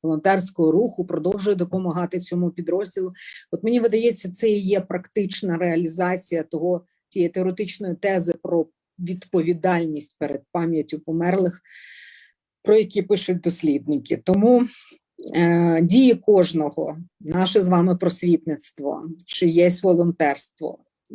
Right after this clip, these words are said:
чиясь, чи, чиясь медична допомога, хтось збирає гроші, хтось купує автомобілі, хтось годує бійців, хтось стоїть з автоматом на фронті.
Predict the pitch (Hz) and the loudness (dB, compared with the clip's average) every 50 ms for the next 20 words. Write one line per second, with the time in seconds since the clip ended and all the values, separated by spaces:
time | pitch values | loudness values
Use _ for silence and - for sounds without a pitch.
0 | 175 - - - 175 175 165 175 180 180 180 175 - - - - - - 160 - | -14 -12 -4 -2 0 2 4 4 4 2 2 0 -6 -12 -12 -8 -6 -6 -6 -8
1 | - - 202 196 190 190 - - 185 175 170 180 185 175 - - 190 170 165 170 | -6 -2 -2 -2 -2 -2 -2 2 4 6 6 6 6 2 0 -2 -2 -2 2 2
2 | 170 165 - - 170 151 143 139 151 147 - 156 147 156 151 151 147 135 139 - | 2 0 2 -4 -6 -6 -2 -4 -4 -4 -4 -6 -6 -4 -6 -6 -6 -8 -8 -10
3 | - 175 - - - - - - - - _ _ - - - 190 196 185 185 - | -12 -14 -18 -18 -20 -18 -18 -18 -20 -20 _ _ -4 2 6 6 6 6 4 0
4 | - 214 175 160 160 156 175 170 165 170 175 175 180 175 165 156 - 165 165 156 | 0 0 0 0 2 2 4 4 6 6 6 6 6 6 4 4 2 4 4 4
5 | 165 160 - - - 135 - - _ 170 165 151 - - 175 165 - 165 165 160 | 4 2 -2 -8 -8 -10 -12 -8 _ -2 -2 -2 -2 -4 -6 -4 2 4 6 6
6 | 160 156 151 - - - 151 143 139 139 131 143 151 147 139 - - - - - | 6 4 2 -2 -4 -4 -2 -2 -2 -2 0 2 2 2 2 0 -4 -8 -4 2
7 | 143 147 147 147 - - 160 151 147 151 156 156 143 139 - _ _ _ _ _ | 2 2 2 2 0 -4 -2 0 2 2 2 2 0 -2 -6 _ _ _ _ _
8 | _ _ _ _ _ 185 - _ - - - - - - 190 180 - 175 175 170 | _ _ _ _ _ -20 -20 _ -20 -20 -20 -16 -12 -8 -6 -4 -2 -2 -4 -4
9 | - - - - 151 139 139 - - - - - - - - - - - _ 170 | -6 -12 -6 -2 -2 -2 -2 -4 -10 -14 -10 -10 -8 -6 -8 -8 -10 -4 _ 0
10 | 165 160 - - - - - 180 180 - - 165 156 160 170 165 165 - - - | 0 0 -2 -10 -14 -14 -12 -12 -12 -2 2 2 4 4 4 2 0 -2 -10 -12
11 | 139 127 139 143 - - 151 156 - - 160 160 160 165 156 - 165 156 151 - | -10 -12 -12 -10 -4 -2 -2 -2 0 2 2 2 4 2 2 0 0 0 0 -4
12 | - - - - 139 - - 110 - - | -6 -6 -4 -4 -4 -4 -6 -10 -12 -16